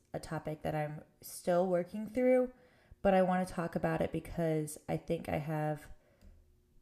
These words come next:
overcome a lot of obstacles and I'm finally in a place in my life where I feel better about my body image. So I'm just gonna go ahead and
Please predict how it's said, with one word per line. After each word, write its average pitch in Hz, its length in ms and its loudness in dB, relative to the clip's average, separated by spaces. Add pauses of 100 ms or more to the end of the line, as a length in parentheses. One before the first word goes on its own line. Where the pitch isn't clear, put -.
(220)
overcome 185 540 2
a 175 60 4
lot 170 160 2
of 170 60 0
obstacles 165 880 0
and 156 500 -6 (160)
I'm 160 240 -8
finally 160 600 -4 (380)
in 170 80 -2
a 165 40 -2
place 165 360 2
in 165 80 -8
my 160 140 -2
life 160 360 -4
where 156 400 -4 (720)
I 170 80 -2
feel 160 220 0
better 147 340 0
about 147 220 -4
my 156 100 -2
body 143 320 -6
image. - 440 -12 (600)
So - 140 0
I'm 262 80 2
just 320 160 2
gonna 339 160 2
go 269 140 6
ahead 220 280 2
and 175 360 -4